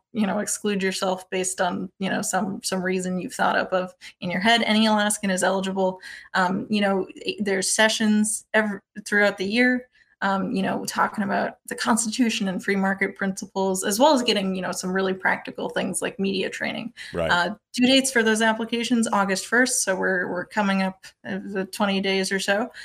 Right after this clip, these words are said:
Speaker 1: Um, so please get your applications in.
Speaker 2: Maybe I need to attend. It's on-camera media training and constitutional and free market principles. Maybe I need to be there to learn some
Speaker 1: <laughs>
Speaker 2: stuff.
Speaker 1: I think you'd enjoy it.
Speaker 2: To learn some
Speaker 1: Apply.
Speaker 2: stuff, right? To, to get right
Speaker 1: <laughs>
Speaker 2: now. Uh, Sarah Montalbano, uh,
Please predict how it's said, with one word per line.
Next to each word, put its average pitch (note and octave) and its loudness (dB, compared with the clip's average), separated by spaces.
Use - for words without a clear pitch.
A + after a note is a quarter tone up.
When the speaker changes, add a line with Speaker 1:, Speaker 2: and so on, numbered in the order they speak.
Speaker 1:
Um, F#3 0
so - 0
please C4+ 2
get C4+ -2
your C#4 2
applications C4 -4
in. G#3+ -8
Speaker 2:
Maybe A2+ 0
I A#2+ 0
need G#2 0
to E2+ -4
attend. D#2+ -6
It's - -14
on-camera C3+ 2
media A#2+ 2
training A#2 -2
and F#2+ -8
constitutional A#2+ -4
and F#2+ -6
free A#2 0
market A2 -2
principles. A2+ -6
Maybe G#2+ -2
I G2+ -2
need A2 -2
to F2 -12
be F2+ -4
there D2 -10
to D#2+ -8
learn G#2+ -2
some - -4
Speaker 1:
<laughs> - -6
Speaker 2:
stuff. A3+ 4
Speaker 1:
I G#3 4
think G#3 -2
you'd A3 2
enjoy G#3+ 2
it. G4+ 2
Speaker 2:
To A2+ -2
learn B2+ 2
some G2+ -8
Speaker 1:
Apply. A3+ 0
Speaker 2:
stuff, C4+ -14
right? G2+ -4
To, F#2 -4
to A2+ 2
get A#2 4
right A2+ 4
Speaker 1:
<laughs> - 0
Speaker 2:
now. A2+ -2
Uh, A#2+ 6
Sarah D#3+ 2
Montalbano, C3 0
uh, G#2 0